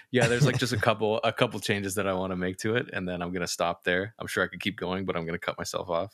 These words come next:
Speaker 1: But there's just one, like, kinda glaring thing that I wanna change before I put it out.
Speaker 2: It's like, uh, it's like our good friend Jordan says, uh, a friend of the podcast says he, you know, uh, <laughs> "Stop tweaking the snare," or something. <laughs>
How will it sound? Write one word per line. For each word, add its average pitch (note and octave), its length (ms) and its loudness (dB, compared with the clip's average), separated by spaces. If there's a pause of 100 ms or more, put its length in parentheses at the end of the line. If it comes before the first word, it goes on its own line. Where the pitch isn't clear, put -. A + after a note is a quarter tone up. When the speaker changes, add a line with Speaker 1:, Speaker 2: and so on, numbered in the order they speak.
(140)
Speaker 1:
But - 100 -12
there's F2+ 140 -2
just F#2 160 -4
one, E2 260 -2
like, D#2 180 -10
kinda D2+ 300 -8 (1000)
glaring E2+ 520 -4
thing E2+ 220 -2
that E2+ 100 -2
I E2+ 200 -4 (180)
wanna F#2+ 200 -4
change F#2 400 -4
before G2 260 -6
I F#2+ 40 -4
put G2 200 -6
it F#2+ 120 -2
out. G2 200 -2 (840)
Speaker 2:
It's G2+ 240 2
like, F#2 260 4
uh, F2 280 4
it's F2+ 140 0
like F#2 140 2
our F2+ 140 4
good F2+ 220 2
friend F2+ 260 4
Jordan F2+ 340 4
says, E2 500 2
uh, E2+ 200 0
a G2 120 0
friend G#2+ 300 4
of F2+ 120 0
the F#2+ 80 2
podcast F2+ 640 0 (120)
says D#2 380 0
he, E2 340 -2 (400)
you - 120 -4
know, E2 340 0
uh, E2 360 -2 (160)
<laughs> D3 420 6
"Stop - 340 2
tweaking A2 320 4
the F2 80 2
snare," F2 320 2
or F2+ 40 0
something. - 360 2 (180)
<laughs> E3+ 80 8